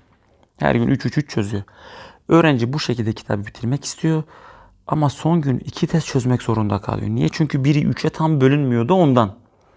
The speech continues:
Acaba o hangisidir? Bakıyorum üç ile altı üçe tam bölünüyor. Rakamlar toplamı üçün katı. Rakamlar toplamı üçün katı. Rakamlar toplamı üçün katı. Rakamlar toplamı on bir olması. Rakamlar toplamı üçün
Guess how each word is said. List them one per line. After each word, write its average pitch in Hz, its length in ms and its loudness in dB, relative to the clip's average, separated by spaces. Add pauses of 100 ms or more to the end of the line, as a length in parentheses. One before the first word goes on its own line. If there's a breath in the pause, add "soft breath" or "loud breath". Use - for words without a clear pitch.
(360 soft breath)
Acaba 139 240 0
o 170 140 8
hangisidir? 113 580 0 (520 loud breath)
Bakıyorum 156 400 0
üç 165 180 -2
ile 147 80 2
altı 139 320 4
üçe 156 240 -2
tam 160 260 -2
bölünüyor. 113 200 -2
Rakamlar 110 380 -2
toplamı - 440 -6
üçün 139 220 -8
katı. 139 360 -6 (480 loud breath)
Rakamlar 117 360 0
toplamı 113 540 -4
üçün 139 360 -4
katı. 131 400 -6 (360 soft breath)
Rakamlar 117 340 0
toplamı 117 460 -4
üçün 143 400 -2 (400 loud breath)
katı. - 300 -4
Rakamlar 117 360 0
toplamı 120 640 -2 (460 soft breath)
on 139 260 0
bir 113 220 -2
olması. 117 540 -2
Rakamlar 120 360 -2
toplamı 120 420 -2
üçün 151 420 -2